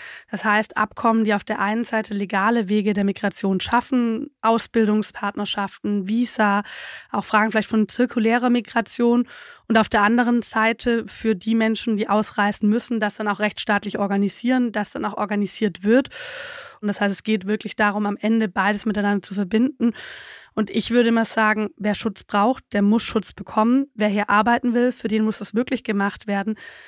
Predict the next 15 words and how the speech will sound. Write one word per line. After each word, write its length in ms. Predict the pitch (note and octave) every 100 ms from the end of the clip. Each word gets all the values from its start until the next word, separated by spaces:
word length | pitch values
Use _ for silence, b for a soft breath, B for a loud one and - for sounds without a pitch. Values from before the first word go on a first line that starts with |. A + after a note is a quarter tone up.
| B _
Wo 100 | A3
beides 440 | F#3 G3+ A#3 A#3
nicht 220 | A#3 G#3 -
zutrifft, 500 | C4+ C#4 A#3 A3+ G3+
also 160 | G3+
wo 80 | G#3
kein 320 | - - A3
Bleiberecht 480 | A3 A3 A3 G#3+ -
ist, 200 | A3 -
muss 120 | G#3+
es 120 | G3
dann 200 | - G#3
rechtsstaatlich 680 | G#3 G#3+ - - G#3 G3+ G3
organisiert 600 | G3+ G3 G3+ - A3+ A#3
werden. 340 | B3 A#3 A#3+